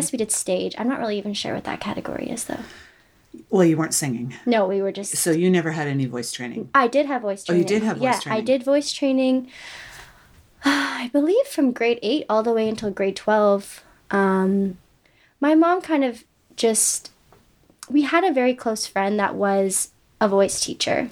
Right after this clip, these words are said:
Speaker 2: Okay.
Speaker 1: And she was a lovely person. And I always enjoyed singing, but
Speaker 2: Yes.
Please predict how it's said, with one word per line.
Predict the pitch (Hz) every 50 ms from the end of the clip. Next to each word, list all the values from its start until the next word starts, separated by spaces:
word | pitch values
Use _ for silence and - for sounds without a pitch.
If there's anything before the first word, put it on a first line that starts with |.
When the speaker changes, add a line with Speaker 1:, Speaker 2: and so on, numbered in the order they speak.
| - -
Speaker 2:
Okay. | - 165 143 - 147 - - - - - - - - - - - -
Speaker 1:
And | - 208 208 208 202 202 202 202 202 202 202 - - - - - - -
she | - - - 262
was | 247 254 226
a | 214
lovely | 214 208 202 202 202 202
person. | 196 - 208 190 - - 202 202 202
And | 202 202 190
I | - 233 262 -
always | 254 294 349 440 466 - - -
enjoyed | 262 247 233 - - 190 190 196 202 -
singing, | - - - 190 196 196 208 226 285 339 370 349 -
but | - 220 208 202 -
Speaker 2:
Yes. | - -